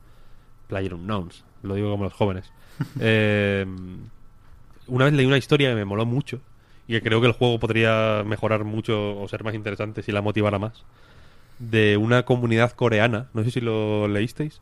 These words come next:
Speaker 2: ¿No?
Speaker 1: que se identificaban entre ellos porque llevaban todos como una camiseta roja, un pantalón vaquero y una visera roja.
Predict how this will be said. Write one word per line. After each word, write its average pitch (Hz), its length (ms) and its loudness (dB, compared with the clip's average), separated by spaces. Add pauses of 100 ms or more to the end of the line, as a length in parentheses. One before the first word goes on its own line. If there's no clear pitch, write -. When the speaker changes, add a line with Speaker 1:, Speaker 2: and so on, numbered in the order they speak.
(140)
Speaker 2:
¿No? 131 220 -4 (200)
Speaker 1:
que 117 120 2
se 120 80 2
identificaban 110 640 2
entre 123 280 2
ellos 127 320 0
porque 110 240 -2
llevaban 113 320 2
todos 120 260 2
como 107 200 -2
una 120 160 2
camiseta 117 400 0
roja, 135 400 0 (420)
un 113 200 -6
pantalón 113 520 2
vaquero 123 380 4
y 107 80 2
una 107 380 2
visera 104 440 2
roja. 95 360 -8